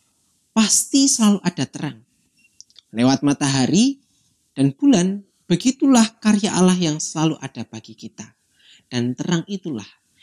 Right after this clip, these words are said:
yang membuat kita menjadi bersemangat, menjadi memiliki pengharapan baru. Mari kita miliki pengharapan ini. Sama seperti dalam pasal ini yang menceritakan mengenai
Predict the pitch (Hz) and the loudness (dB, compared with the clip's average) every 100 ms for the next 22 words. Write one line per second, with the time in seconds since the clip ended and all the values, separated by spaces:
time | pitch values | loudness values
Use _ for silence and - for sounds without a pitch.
0 | _ - 135 143 139 127 120 - 127 117 | _ -4 2 2 2 0 -2 -2 -14 -14
1 | 104 107 - 131 117 113 120 - 113 120 | -14 -16 -18 -12 -6 -6 -8 -12 -10 -8
2 | 110 113 104 - _ _ _ _ _ _ | -8 -8 -12 -18 _ _ _ _ _ _
3 | - 135 131 139 131 127 160 208 - 202 | -12 -4 -2 2 2 4 2 2 -4 -10
4 | 170 143 123 127 131 123 - 113 107 - | -10 -10 -10 -12 -14 -20 -20 -20 -20 -20
5 | _ _ _ _ _ _ _ _ _ _ | _ _ _ _ _ _ _ _ _ _
6 | _ - 123 160 160 _ _ _ _ _ | _ -10 -4 -4 -4 _ _ _ _ _
7 | _ _ _ - 110 120 113 _ _ _ | _ _ _ -16 -8 -8 -8 _ _ _
8 | _ _ _ _ _ - 139 151 185 - | _ _ _ _ _ -8 0 2 2 -4
9 | 104 _ _ _ 131 120 117 139 139 135 | -20 _ _ _ -14 -6 -2 -2 -4 -10
10 | 120 110 104 _ _ _ _ _ - - | -14 -18 -20 _ _ _ _ _ -12 -2
11 | 120 135 - - 117 - 147 139 - _ | 2 2 2 -2 -4 0 0 0 -4 _
12 | _ _ _ _ _ _ _ _ _ _ | _ _ _ _ _ _ _ _ _ _
13 | _ _ _ _ _ _ - 123 123 117 | _ _ _ _ _ _ 0 2 4 0
14 | - 135 143 135 147 147 190 214 131 123 | -4 -2 0 0 0 -2 -2 -6 -6 -4
15 | 127 135 135 127 127 143 135 131 127 131 | -4 -6 -8 -10 -6 -4 -4 -4 -4 -2
16 | 139 143 | -4 -8